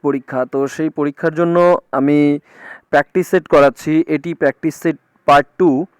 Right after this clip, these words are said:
পঞ্চাশটি জেনারেল নলেজের কোশ্চেন রয়েছে এই প্র্যাকটিস সেটে। ম্যাক্সিমাম রয়েছে সায়েন্সের কোশ্চেন, কারণ হুবহু এই ধরনের কোশ্চেনই পরীক্ষায় আসবে তোমাদের। তো ভিডিওটি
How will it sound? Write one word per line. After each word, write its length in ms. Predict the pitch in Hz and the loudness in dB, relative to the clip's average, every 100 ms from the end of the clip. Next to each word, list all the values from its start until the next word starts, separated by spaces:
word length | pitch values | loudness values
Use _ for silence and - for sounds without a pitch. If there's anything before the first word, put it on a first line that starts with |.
| _ _ - | _ _ -4
পঞ্চাশটি 460 | 160 160 175 - 196 147 | -2 2 0 0 -8 -2
জেনারেল 300 | 147 156 165 170 | 0 2 2 2
নলেজের 280 | 170 160 156 | 2 0 0
কোশ্চেন 300 | 156 143 170 156 | -2 -2 -4 -2
রয়েছে 300 | 139 120 135 131 131 | -2 -2 -4 -4 -4
এই 80 | 139 | -4
প্র্যাকটিস 320 | 131 127 - 135 | -2 -4 -6 -8
সেটে। 220 | 120 107 175 _ _ _ _ - | -8 -6 -10 _ _ _ _ -4
ম্যাক্সিমাম 400 | 147 - 190 185 175 | -4 -2 -2 0 0
রয়েছে 220 | 175 175 175 | -2 -2 -4
সায়েন্সের 320 | 147 147 165 147 | -4 -4 -4 -2
কোশ্চেন, 300 | 123 - 135 165 | -4 -4 -10 -4
কারণ 220 | 135 135 135 131 _ - - - - | 0 0 -2 -8 _ -20 -20 -16 -6
হুবহু 320 | 156 180 196 175 | 0 2 0 0
এই 60 | 160 160 | 0 2
ধরনের 320 | 170 180 180 180 | 0 0 -2 -2
কোশ্চেনই 360 | 165 180 175 - | -4 -4 -6 -4
পরীক্ষায় 380 | 139 131 160 147 135 | -4 -2 0 2 2
আসবে 200 | 127 127 120 | 0 -2 -2
তোমাদের। 300 | 117 107 135 - _ _ _ _ _ _ _ 147 | -4 -4 -6 -8 _ _ _ _ _ _ _ 2
তো 80 | 147 151 151 - 143 | 4 6 4 2 -4
ভিডিওটি 340 | 165 196 196 | 0 2 2